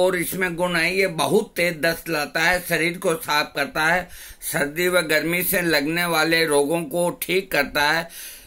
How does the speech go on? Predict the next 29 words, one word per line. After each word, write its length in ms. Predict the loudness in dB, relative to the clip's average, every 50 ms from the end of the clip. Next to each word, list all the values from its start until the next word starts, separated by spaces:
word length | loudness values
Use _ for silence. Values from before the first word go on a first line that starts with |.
| -16 -6 -2
वे, 500 | 0 2 4 4 4 2 0 -2 -4 -10 _ -12 -6
ये 440 | -2 2 2 4 4 2 2 2 0
स्किन 400 | 0 -2 0 0 0 2 2 0
की 120 | 0 0
हर 240 | 0 2 2 0 0
बीमारी 460 | 0 0 0 0 2 2 0 0 0
को 120 | -2 -2 -2
ठीक 340 | -2 0 0 -2 -2 0 0
करता 300 | -2 -2 -2 0 0 0
है। 200 | 2 2 0 0
इसका 400 | 0 -2 -2 -2 0 0 -2 -2
तेल 360 | 0 0 0 2 2 2 0
भी 140 | 0 0 0
दस्त 360 | 0 0 0 -2 -2 -4 -6 -6
पैदा 280 | -4 -2 0 0 0 0
करता 340 | 0 -2 -4 -2 0 0
है, 60 | 0 2
मगर 360 | 2 0 2 2 2 2 2
इससे 420 | 0 0 -2 -2 -2 -2 0 0
मालिश 640 | 0 2 2 2 2 2 2 0 0 -2 -2 -4 -4
करने 360 | -2 0 0 0 0 -2 -2
से 280 | -2 -2 -2 -2 -2 -4 -8 -16 -18 -18 -12 -6
मैथुन 600 | -4 0 2 2 2 2 2 0 0 0 0 0 0
शक्ति 520 | -2 -4 -4 -6 -8 -10 -8 -4 -4 -4
बढ़ती 540 | -4 -4 -4 -4 -6 -8 -12 -14 -12 -10 -10
है। 320 | -10 -12 -14 -16 -20 _ _ _ _ _ _ _ _ -20 -20 _ _ -20 -20 -20 -20 -20 -20 -18 -14
जमाल 520 | -8 -4 -2 0 2 2 2 2 2 2 2
गोटे 480 | 2 4 4 4 4 2 2 2 0
की 420 | 0 0 -2 -2 0 0 2 0